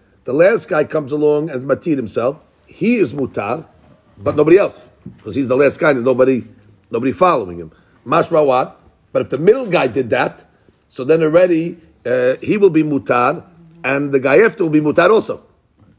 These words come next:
How's the guy, the guy be mutar? Obviously, 'cause the last guy is talu on the middle guy, which is had behavre matvis. Nothing to do with the first guy. So there's, there's your diuk. Only the last guy, but the middle guy would impact the guy after him.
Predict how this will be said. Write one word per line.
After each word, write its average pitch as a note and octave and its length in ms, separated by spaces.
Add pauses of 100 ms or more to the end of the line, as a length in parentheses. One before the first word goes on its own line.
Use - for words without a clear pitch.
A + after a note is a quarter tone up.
How's C#3 200
the D3+ 60
guy, D#3 100
the D3+ 340
guy D3+ 140
be D#3 80
mutar? D3 340 (440)
Obviously, D#3+ 340
'cause B2 140
the C3 100
last F3 320
guy D3+ 140
is D3+ 140
talu D3 280
on C#3+ 80
the D#3 260 (240)
middle A#3 220
guy, A2 240
which B2+ 180
is C3+ 220
had C#3 280
behavre C#3 500 (400)
matvis. F#3 440 (140)
Nothing E3 240
to A#3 60
do - 20
with C#4+ 80
the G#3+ 80
first D#3+ 200
guy. G2 160 (580)
So F2+ 200
there's, G2 200
there's G2+ 220
your A#2+ 100
diuk. F#3+ 420 (420)
Only F3+ 220
the E3 80
last A3+ 400
guy, C3 100
but A#2+ 140
the D3 80
middle G#3+ 300
guy D#3+ 340 (180)
would C4+ 240
impact E3 460
the D3+ 60
guy C#3 200
after A2+ 340
him. E2 140